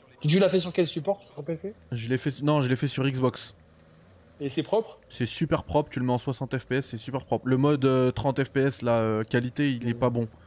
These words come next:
Speaker 2: Euh, déjà pour un jeu de
Speaker 1: Ouais.
Speaker 2: course, c'est compli-, un jeu de voiture, c'est compliqué, mais en plus, euh,
Speaker 1: Ouais,
Speaker 2: il,
Speaker 1: bah,
Speaker 2: il
Speaker 1: c'est
Speaker 2: tient
Speaker 1: vrai.
Speaker 2: pas à les trente F P S. Tu le mets en soixante, c'est nickel. J'ai trouvé
Speaker 1: Bah,
Speaker 2: ça
Speaker 1: bravo
Speaker 2: nickel.
Speaker 1: à... à nos amis portugais,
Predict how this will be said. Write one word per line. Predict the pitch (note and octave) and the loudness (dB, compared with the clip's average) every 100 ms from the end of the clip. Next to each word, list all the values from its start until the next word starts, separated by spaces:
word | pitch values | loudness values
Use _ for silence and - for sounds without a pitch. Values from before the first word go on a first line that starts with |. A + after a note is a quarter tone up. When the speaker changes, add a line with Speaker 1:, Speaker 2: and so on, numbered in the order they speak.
| - - - - - - - | -20 -20 -20 -20 -20 -20 -8
Speaker 2:
Euh, | A2 A2 G#2+ A2 | -2 2 2 4
déjà | A#2+ D3 | 4 4
pour | B2+ | 2
un | B2 | 2
jeu | B2 | 2
de | |
Speaker 1:
Ouais. | A2+ | -2
Speaker 2:
course, | C#3 | -6
c'est | - | -6
compli-, | - A2 B2 | -6 -6 -2
un | |
jeu | A#2+ | -2
de | A#2+ | 0
voiture, | B2+ C3+ - | -2 -2 -6
c'est | B2 | -6
compliqué, | B2+ A#2 B2 D3+ | -6 -8 -2 0
mais | C3+ | 2
en | A#2 | 0
plus, | A2 D3 - | 0 -4 -2
euh, | A#2+ A#2 A#2 | 0 2 2
Speaker 1:
Ouais, | A2+ | 2
Speaker 2:
il, | A2+ A2+ | 0 -2
Speaker 1:
bah, | A2 G#2 | -4 -4
Speaker 2:
il | A#2 | -6
Speaker 1:
c'est | |
Speaker 2:
tient | - C3+ | 0 2
Speaker 1:
vrai. | |
Speaker 2:
pas | B2 C#3 | 4 2
à | |
les | B2+ | 2
trente | - B2 | -2 -4
F | B2+ | -2
P | B2+ | 0
S. | B2+ - - - - | -2 -2 -14 -20 -20
Tu | - | -6
le | B2+ | 0
mets | D3+ | 2
en | D#3 | 2
soixante, | D3 C#3 D3 D3+ - | 2 2 2 0 0
c'est | A#2+ | -2
nickel. | B2+ C3 A#2 G2+ - - _ - - - - - - - - - - - | 0 0 -2 -4 -12 -20 _ -20 -20 -20 -20 -20 -20 -20 -20 -20 -20 -10
J'ai | A2+ A2+ | -6 -2
trouvé | C3 B2 | 2 4
Speaker 1:
Bah, | C3+ | 6
Speaker 2:
ça | |
Speaker 1:
bravo | B2+ C#3+ E3 | 6 6 4
Speaker 2:
nickel. | |
Speaker 1:
à... | G3 F3+ D#3 C#3+ C#3 C3 B2+ - - - - B2+ | 4 2 0 0 -2 -4 -6 -14 -20 -20 -20 -16
à | |
nos | C#3 C3+ | -14 -10
amis | C#3 D3+ D3+ | -10 -10 -12
portugais, | E3 - D#3 C3 | -16 -14 -12 -8